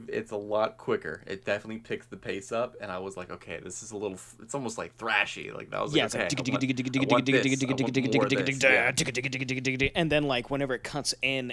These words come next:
Speaker 2: and I guess her name is, uh, Danae Kat-, Katsimani? Uh,
Speaker 1: Sure.
Speaker 2: probably so, I'm assuming since she's speaking in Greek that it's, that she's some, some, some Greek lady. I'm sure somebody's like, "How do you not know who she is?"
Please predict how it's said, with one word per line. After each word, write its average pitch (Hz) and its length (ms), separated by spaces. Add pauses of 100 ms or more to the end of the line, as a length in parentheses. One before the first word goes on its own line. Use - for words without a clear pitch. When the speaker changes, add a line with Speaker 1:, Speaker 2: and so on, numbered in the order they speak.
Speaker 2:
and 113 340
I 117 120
guess 139 260
her 156 160
name 135 220
is, 107 240
uh, 120 240
Danae 131 640 (800)
Kat-, - 260 (480)
Katsimani? 151 1000 (1500)
Uh, 107 400
Speaker 1:
Sure. - 280 (1000)
Speaker 2:
probably 120 280
so, - 200
I'm 110 160
assuming 117 360
since 113 180
she's 107 220
speaking 107 320
in 90 140
Greek 127 300
that 92 120
it's, - 280
that 76 120
she's - 220
some, 92 320
some, 92 400
some 98 220
Greek 101 260
lady. 107 260
I'm 104 120
sure 113 200
somebody's 101 400
like, 95 140
"How 139 120
do 160 60
you 131 80
not 92 300
know 71 160
who - 140
she - 160
is?" - 340